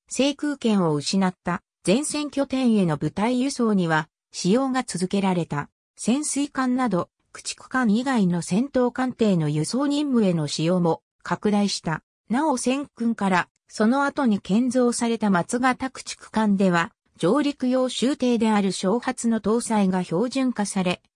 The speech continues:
生存性向上のため機関配置の変更がなされた。また千九百四十三年には、輸送効率問題の解決策を盛り込んだ、ネズミ輸送専用艦というべき二種の輸送艦が、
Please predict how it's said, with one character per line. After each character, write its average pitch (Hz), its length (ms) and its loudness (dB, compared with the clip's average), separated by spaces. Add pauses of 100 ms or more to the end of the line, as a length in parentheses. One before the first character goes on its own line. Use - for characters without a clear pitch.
(140)
生 247 280 2
存 311 280 0
性 269 240 -2
向 254 180 2
上 202 240 2
の 175 100 0
た 185 140 -2
め 190 140 2
機 - 140 -14
関 262 260 -4
配 285 160 0
置 202 180 -2
の 175 100 2
変 196 260 -2
更 233 180 -2
が 220 160 0
な 180 140 0
さ 214 140 -2
れ 165 120 -4
た。 135 200 -10 (240)
ま 202 140 2
た 277 140 2
千 302 320 -2
九 285 240 -2
百 202 280 -2
四 247 260 0
十 170 200 -2
三 208 320 2
年 208 240 4
に 185 160 4
は、 165 200 0 (200)
輸 170 140 0
送 302 260 0
効 269 300 2
率 277 240 -4
問 277 240 0
題 220 180 2
の 175 100 2
解 220 240 -2
決 269 240 -4
策 208 320 -2
を 170 80 2
盛 165 200 0
り 185 40 -4
込 214 180 0
ん 185 80 2
だ、 156 200 -2 (200)
ネ 165 120 2
ズ 240 140 0
ミ 294 160 -2
輸 294 100 -2
送 269 240 -2
専 269 240 -2
用 269 240 0
艦 202 280 0
と 165 140 -2
い 185 220 2
う 247 60 0
べ 254 100 0
き 208 140 -2
二 220 120 2
種 226 180 0
の 175 120 2
輸 165 140 0
送 202 240 -2
艦 180 240 -2
が、 165 240 0